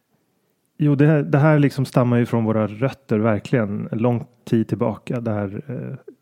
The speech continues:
ända tillbaka till jordbruksrevolutionen för tiotusen år sedan. Och den innebar väldigt stora, eh, förändringar för människan som art. Och vi vet att när man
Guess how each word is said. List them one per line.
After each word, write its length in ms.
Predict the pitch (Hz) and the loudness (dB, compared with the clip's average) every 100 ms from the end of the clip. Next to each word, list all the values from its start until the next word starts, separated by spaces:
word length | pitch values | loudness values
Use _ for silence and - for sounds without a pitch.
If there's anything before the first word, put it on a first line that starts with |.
| _ - 131 | _ -4 0
ända 140 | 120 | 0
tillbaka 300 | 113 113 - | 0 -2 0
till 120 | 117 | 0
jordbruksrevolutionen 1040 | 120 107 107 - 104 110 - 143 117 104 104 | 2 2 0 0 0 0 2 2 0 -2 -6
för 480 | - 117 107 107 - _ _ _ - | -4 -4 -4 -6 -14 _ _ _ -4
tiotusen 500 | 117 104 107 - 120 | 0 0 -2 -4 -2
år 160 | 131 | -2
sedan. 280 | 113 104 - - _ _ - - | -2 -6 -10 -16 _ _ -20 -20
Och 540 | - 120 107 110 - - - | -8 -2 0 0 -2 -10 -16
den 500 | 120 107 123 123 131 | -8 0 2 2 0
innebar 400 | 143 117 107 110 | 0 0 0 0
väldigt 220 | 110 104 | 0 -2
stora, 440 | - 110 104 110 107 | -2 -2 -2 -4 -6
eh, 60 | 139 127 151 - | -10 -12 -14 -8
förändringar 540 | - 135 151 120 104 | 0 2 2 0 -4
för 140 | - 117 | -4 -2
människan 340 | 110 107 104 | 0 -2 -4
som 140 | 113 | -4
art. 460 | 123 113 - - - _ _ - - - - _ _ _ _ | -2 -2 -4 -12 -20 _ _ -20 -20 -20 -20 _ _ _ _
Och 140 | 120 113 | -2 2
vi 40 | |
vet 380 | 117 143 120 - | 4 2 2 -2
att 160 | 113 120 | -4 -2
när 120 | 113 | -2
man 240 | 107 113 | -2 -4